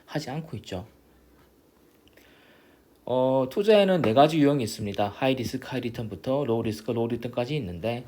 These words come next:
최악은 하이 리스크, 로우 리턴일 거고, 어, 제일 좋은 건 로우 리스크, 하이 리턴이겠죠. 그런데 하이 리스크, 하이 리턴과 하-,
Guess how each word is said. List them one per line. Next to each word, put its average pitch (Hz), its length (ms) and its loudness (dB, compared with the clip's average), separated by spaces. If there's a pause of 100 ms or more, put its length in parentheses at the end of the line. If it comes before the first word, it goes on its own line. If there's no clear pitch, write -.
(180)
최악은 180 680 -2 (180)
하이 165 200 -2
리스크, 143 380 -2
로우 131 200 2
리턴일 139 380 -6
거고, 107 360 -4 (480)
어, 98 320 -2
제일 135 260 2
좋은 123 160 -2
건 135 220 0
로우 135 180 4
리스크, 143 580 -2 (280)
하이 147 180 0
리턴이겠죠. 117 720 -6 (520)
그런데 170 380 4
하이 190 220 0
리스크, 180 400 -2
하이 160 160 4
리턴과 143 400 0
하-, 135 160 -4